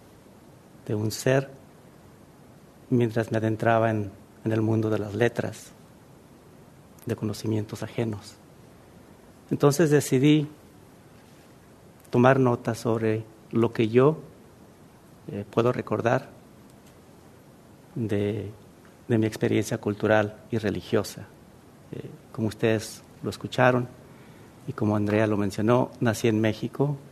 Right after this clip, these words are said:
Eh, vine a los Estados Unidos a la edad de quince años, no por decisión propia, sino por necesidad económica, como muchos de nosotros que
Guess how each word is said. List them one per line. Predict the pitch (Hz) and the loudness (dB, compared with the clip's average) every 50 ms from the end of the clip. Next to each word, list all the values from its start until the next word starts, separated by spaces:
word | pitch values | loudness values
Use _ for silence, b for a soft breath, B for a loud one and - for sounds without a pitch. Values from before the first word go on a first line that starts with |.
| - - - - - - - - - - - - - - - - - - - - - - - - - - - - - - - - - - - 147 127 | -20 -20 -20 -20 -20 -20 -20 -20 -20 -20 -20 -20 -20 -20 -20 -20 -20 -20 -20 -20 -20 -20 -20 -20 -20 -20 -20 -20 -20 -20 -20 -20 -20 -20 -16 -14 -12
Eh, | - 95 85 - - | -12 -12 -12 -14 -2
vine | - 113 113 117 | 0 2 2 2
a | 113 | 2
los | 104 95 - | 0 -4 -6
Estados | 104 - - 107 107 107 - - | -6 -2 0 0 0 0 -2 -4
Unidos | 110 107 107 - | -4 -4 -4 -4
a | - | -2
la | 104 104 | -2 0
edad | 104 107 | 0 0
de | 104 104 | -2 -2
quince | - - 107 98 - - 107 | -4 -6 -6 -6 -4 -4 -4
años, | 104 107 104 110 127 135 - - - - - - - - - - - - - - - - - - - - - - - - - - - | -2 -2 -4 -4 -6 -6 -8 -12 -16 -20 -20 -20 -20 -20 -20 -20 -20 -20 -20 -20 -20 -20 -20 -20 -20 -20 -20 -20 -20 -20 -20 -6 -2
no | - 110 113 107 | 2 2 2 2
por | - 117 110 | 2 0 0
decisión | 110 107 98 104 - - 110 98 92 | 0 -2 -6 -8 -10 -8 -10 -10 -8
propia, | - - 104 104 101 - - 120 139 139 135 - - - - - - - - - - - | -6 -4 -4 -4 -4 -4 -4 -4 -4 -6 -10 -14 -20 -20 -20 -20 -20 -20 -20 -20 -20 -20
sino | - - - 110 101 107 | -20 -12 -8 -8 -8 -8
por | 107 - 107 104 | -6 -6 -4 -4
necesidad | 107 101 101 98 - 101 98 - - 104 107 113 107 107 - - | -4 -4 -6 -8 -10 -12 -10 -8 -6 -2 0 0 0 0 -2 -8
económica, | 131 - - 104 98 95 95 101 101 107 - - 151 160 - - - - - - - - - - - - - - | -10 -8 -8 -8 -8 -6 -8 -10 -10 -8 -6 -6 -6 -8 -10 -18 -20 -20 -20 -20 -20 -20 -20 -20 -20 -20 -20 -4
como | - 117 113 113 | 0 2 2 4
muchos | 104 104 101 - 107 | 2 0 0 -4 -6
de | 101 104 | -6 -6
nosotros | 98 98 - - 101 101 - 107 101 - | -6 -6 -6 -6 -6 -6 -6 -8 -8 -6
que | - - 101 98 | -6 -6 -6 -6